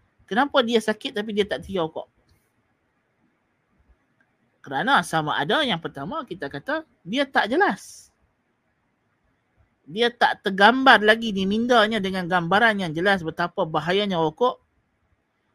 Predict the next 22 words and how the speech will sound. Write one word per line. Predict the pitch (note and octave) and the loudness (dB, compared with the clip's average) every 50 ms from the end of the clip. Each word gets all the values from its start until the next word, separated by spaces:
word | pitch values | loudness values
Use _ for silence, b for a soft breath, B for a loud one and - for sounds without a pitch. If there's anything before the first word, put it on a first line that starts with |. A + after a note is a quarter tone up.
| _ _ _ _ _ | _ _ _ _ _
berbanding | - F3 F#3+ F#3+ E3+ E3 F3 E3+ F3+ F#3 A3 C4+ D#4 E4 - - - _ _ _ _ _ _ _ _ _ _ _ _ _ _ _ _ _ | -8 -6 -4 -4 -2 -2 -2 -2 -2 -2 -2 -4 -4 -6 -14 -20 -20 _ _ _ _ _ _ _ _ _ _ _ _ _ _ _ _ _
merokok. | - F#3+ A3+ C4+ C#4 C4 - F3 - - - | -8 -4 -2 -2 -2 -4 -4 -10 -10 -8 -6
Bahawa | E3 E3 F3 F3 F#3 F#3+ F3+ | -4 -2 0 0 0 0 0
merokok | F3 F3+ F#3 F3+ - F#3 F3+ G#3 | 0 -2 -2 -4 -6 -10 -10 -10
itu | - | -12
sepatutnya | A#3+ - - G3+ D#3 D#3+ - F#3+ F#3+ B3 A#3+ | -12 -14 -12 -10 -10 -10 -10 -10 -10 -8 -8
ditinggalkan | A#3 B3+ A#3+ - C4+ C4+ D4+ C#4 B3 A3+ - D3+ C3+ C#3+ D#3+ | -8 -8 -8 -8 -6 -4 -2 -2 -2 -2 -4 -8 -10 -8 -10
dan | D#3+ E3 E3+ | -10 -10 -10
kesihatannya | F3+ E3 - E3+ E3+ E3+ - - - G#3 A3+ B3+ B3 A#3 | -12 -10 -6 -4 -4 -4 -4 -4 -4 -4 -4 -4 -6 -8
yang | A#3 - | -6 -8
patut | A#3 A#3 - C4+ A3+ | -8 -10 -10 -12 -10
diutamakan. | C4 B3+ B3 A#3+ - B3+ C4 C4 A#3+ F#3+ - E2+ - _ _ _ _ _ _ _ _ _ _ _ _ _ _ _ _ _ _ _ _ _ - - _ _ _ _ _ _ _ _ _ _ | -10 -10 -8 -4 -4 -4 -4 -6 -10 -12 -12 -16 -20 _ _ _ _ _ _ _ _ _ _ _ _ _ _ _ _ _ _ _ _ _ -20 -20 _ _ _ _ _ _ _ _ _ _
Tapi | - D#3 - A#3+ A3 | -18 -16 -12 -10 -4
dia | A3 B3 A#3 | -2 0 0
mungkin | A3 A3 G#3 - B3+ A3+ A3 | 0 -2 -4 -2 -2 -2 0
tak | - G#3 D#3 D#3 | 2 2 2 2
jelas | G3 A3+ B3 G#3 F#3+ - - | 2 2 2 2 0 -2 -8
benda | - F#3 F#3+ F#3 F#3+ | -6 -2 -2 -2 -2
tersebut. | E3 D3+ - C#3+ C3 A2 - _ _ _ _ _ _ _ _ _ _ _ _ _ _ _ _ _ _ _ _ _ _ _ _ _ _ _ _ _ _ _ _ _ _ _ _ _ _ _ _ - - _ _ _ _ _ _ _ _ _ _ _ _ _ _ _ _ _ _ _ | -4 -10 -8 -10 -10 -10 -12 _ _ _ _ _ _ _ _ _ _ _ _ _ _ _ _ _ _ _ _ _ _ _ _ _ _ _ _ _ _ _ _ _ _ _ _ _ _ _ _ -20 -20 _ _ _ _ _ _ _ _ _ _ _ _ _ _ _ _ _ _ _
Dan | - D3 D3+ D3 D3 D3 - | -14 -8 -6 -6 -6 -6 -2
poin | - C4 D#4 D#4 C4 | 4 4 4 6 4
Ibn | G#3+ A3 A3 A3 | 2 0 0 0